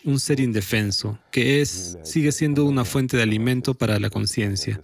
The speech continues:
mientras que para la conciencia nada cambia, sigue dominando. Así que para ella, esto es prolongar la existencia durante muchos siglos a veces. Por supuesto, esto es beneficioso para ella,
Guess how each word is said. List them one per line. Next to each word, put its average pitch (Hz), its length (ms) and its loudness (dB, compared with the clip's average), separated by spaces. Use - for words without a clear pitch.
mientras 120 280 0
que - 120 -2
para 110 160 2
la 110 120 2
conciencia 147 640 0
nada 131 280 2
cambia, 107 520 0
sigue 135 260 2
dominando. 104 680 0
Así 147 200 0
que 143 120 0
para 117 260 2
ella, 110 300 2
esto 131 220 0
es - 60 0
prolongar 113 400 0
la 127 100 0
existencia 127 520 -2
durante 110 340 0
muchos 127 280 0
siglos 123 420 0
a 139 100 -2
veces. 107 480 -2
Por 127 140 0
supuesto, 127 560 0
esto 139 160 0
es 143 80 2
beneficioso 117 580 0
para 107 240 2
ella, 101 280 0